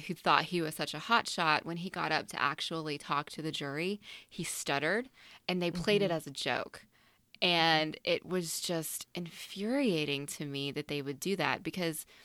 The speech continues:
Speaker 1: it was played for laughs. The way, the way he portrayed it, the way his facial expressions were, the way he just kinda was like, "Yeah, I just get nervous."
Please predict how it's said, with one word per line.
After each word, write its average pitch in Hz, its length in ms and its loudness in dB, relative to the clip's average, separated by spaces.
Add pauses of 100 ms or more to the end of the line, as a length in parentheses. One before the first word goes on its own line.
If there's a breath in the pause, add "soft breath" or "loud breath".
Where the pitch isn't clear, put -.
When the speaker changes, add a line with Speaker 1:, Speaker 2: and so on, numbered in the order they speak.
(340 soft breath)
Speaker 1:
it 220 180 6
was 220 280 8
played 240 440 2
for 185 200 0
laughs. - 720 2 (380)
The 196 120 4
way, 196 580 6 (560)
the 190 140 4
way 233 160 10
he 233 260 2 (220)
portrayed 180 540 2
it, 262 280 4
the 175 100 0
way 165 280 4
his 170 180 -6
facial 196 340 4
expressions 190 640 -2
were, 175 440 4 (480 loud breath)
the 175 140 -2
way 170 480 4
he - 320 -4
just 170 240 -4
kinda 160 340 2
was 156 180 -4
like, 165 220 2
"Yeah, 208 260 0
I 165 60 -4
just 165 180 -10
get 101 120 -4
nervous." 180 580 0